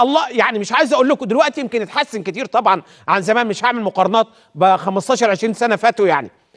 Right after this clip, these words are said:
النهاردة على الأقل إيه بقى، آه، بيوصل في مواعيده. الأول كنت ممكن تقعد في القطر، تقعد، آه، آه، تتسحر في القطر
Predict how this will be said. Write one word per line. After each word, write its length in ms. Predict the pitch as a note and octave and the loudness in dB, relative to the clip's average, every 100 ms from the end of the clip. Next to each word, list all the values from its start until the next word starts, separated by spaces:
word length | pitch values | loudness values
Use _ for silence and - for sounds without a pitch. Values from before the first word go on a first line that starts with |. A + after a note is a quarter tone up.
| _ _ _ | _ _ _
النهاردة 420 | G3 A3 E4+ D4+ | 0 2 4 4
على 100 | B3+ | 2
الأقل 400 | G#3+ G3+ C4+ D4+ | 2 0 0 2
إيه 240 | C4 C4 C4+ | 0 -2 -2
بقى، 320 | A#3 G#3 G3+ - _ - | 0 2 0 -4 _ 0
آه، 260 | G3+ F3 - | 0 0 -4
بيوصل 400 | F3 B3 D4 B3+ | -2 0 2 0
في 80 | F#3 | 0
مواعيده. 580 | G#3+ A3 G#3 A#3+ F#3 E3+ | 2 4 4 2 0 0
الأول 260 | A3+ F4+ D4+ | 0 0 -2
كنت 220 | D#4 D4+ | -4 0
ممكن 280 | F#4 C#4+ - | 0 0 2
تقعد 240 | F4 C#4 - _ _ | 4 4 -2 _ _
في 100 | A#3+ | 0
القطر، 440 | B3+ E4+ - C#4+ - _ _ _ - | 4 4 2 -8 -14 _ _ _ 2
تقعد، 340 | F#4 D4+ D4 - _ _ _ _ _ | 4 4 2 -2 _ _ _ _ _
آه، 40 | G#3+ | 0
آه، 420 | A3+ - G3 - | 0 -2 -8 -8
تتسحر 520 | - - D#4+ D#4+ D4+ | -8 0 0 2 0
في 100 | G3 | 0
القطر 420 | C4+ C#4 F#4+ C#4+ | 2 4 4 -2